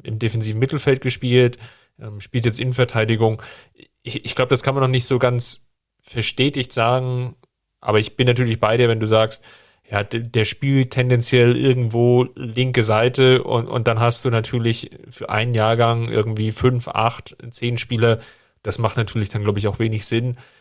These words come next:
Da-, das müssen dann aber auch wiederum dann die Berater selber, glaub ich, auch merken, dann von den jeweiligen Jugendspielern, dass dann vielleicht die Konkurrenz auf der einen oder anderen Position vielleicht dann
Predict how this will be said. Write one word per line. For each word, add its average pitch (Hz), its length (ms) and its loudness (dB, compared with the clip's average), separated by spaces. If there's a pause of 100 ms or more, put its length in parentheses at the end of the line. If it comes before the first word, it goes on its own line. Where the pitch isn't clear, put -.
(760)
Da-, 107 140 2
das - 300 0
müssen 127 480 -6
dann 123 100 2
aber 117 180 2
auch 120 180 2
wiederum 117 280 4
dann 113 160 2
die 110 80 0
Berater 110 500 2
selber, 107 360 4
glaub 104 160 -2
ich, 104 120 0
auch 101 100 -2
merken, 110 440 -2
dann 104 140 -2
von 110 160 -10
den 107 140 -6
jeweiligen 107 360 0
Jugendspielern, 113 720 -4 (580)
dass - 180 -4
dann 110 120 -2
vielleicht 104 200 -4
die 110 80 -4
Konkurrenz 107 460 0
auf 107 100 -2
der - 120 -4
einen 107 140 -2
oder 110 100 0
anderen 107 160 -2
Position 107 680 -4 (180)
vielleicht 107 220 -18
dann 101 280 -16